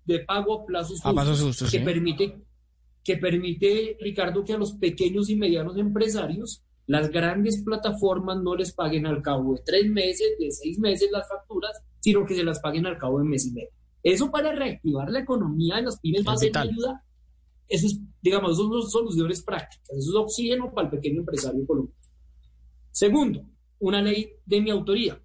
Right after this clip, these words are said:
Speaker 1: la ley del empleo del adulto mayor, que le da beneficios tributarios a las empresas que contraten a mujeres de más de cincuenta y siete años y a hombres de más de sesenta y dos años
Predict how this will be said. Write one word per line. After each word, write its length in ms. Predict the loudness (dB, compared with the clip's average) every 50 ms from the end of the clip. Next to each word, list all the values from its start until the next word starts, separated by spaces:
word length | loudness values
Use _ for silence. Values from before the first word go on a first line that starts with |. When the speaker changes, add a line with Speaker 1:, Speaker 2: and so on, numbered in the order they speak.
| _ _ _ _ _ _ _ _ -2
Speaker 1:
la 160 | 0 0 2
ley 180 | 2 0 0 0
del 160 | -2 -2 -2
empleo 380 | -4 -6 -4 -2 -2 -2 -2
del 100 | -2 -4
adulto 340 | -4 -2 -2 -2 -2 -2 -2
mayor, 400 | -2 -2 -2 -2 -4 -6 -6 -10 -16 -20 -20 _ _ _ _ _ _ _ _ _ _ _ _ _ 0
que 100 | 0 2
le 140 | 4 4 2
da 120 | 2 0
beneficios 840 | 2 0 0 0 0 -2 -4 -2 0 2 2 2 2 0 -2 -6 -6
tributarios 920 | -6 -4 -4 -4 -4 -4 -2 -2 0 0 0 0 -2 -4 -4 -6 -8 -10 -10 _ _ _ _ _ _ _ _ _ _ _ _ _ _ _
a 120 | -2 0 0
las 260 | 0 0 0 0 0
empresas 920 | 2 2 2 0 2 2 4 4 4 2 -2 -6 -8 -8 -8 -8 -10 -8 -4
que 160 | -6 -4 -2
contraten 760 | 0 0 0 2 2 0 0 0 0 0 -2 -2 -2 -2 -2 -2
a 100 | 2 4
mujeres 560 | 4 4 4 2 0 0 0 0 0 -2 0
de 100 | 0 0
más 320 | 0 0 0 0 -2 0 0
de 80 | 0
cincuenta 440 | 0 -2 -2 -4 -4 -4 -4 -4 -6
y 40 | -6
siete 360 | -4 -2 -2 -2 -2 -2 -2
años 440 | -2 -2 -2 -2 -4 -4 -6 -8 -14 _ _ _ _ _ _ _ _ -2
y 180 | 2 4 4 4
a 160 | 4 2 0
hombres 320 | 0 0 0 0 0 0 0
de 100 | 0 0
más 180 | 0 0 0
de 60 | 0
sesenta 420 | -2 -2 -2 -2 -2 -2 0 0 0
y 80 | 2
dos 180 | 2 2 0 0
años 460 | 0 0 2 2 0 0 -2 -6 -8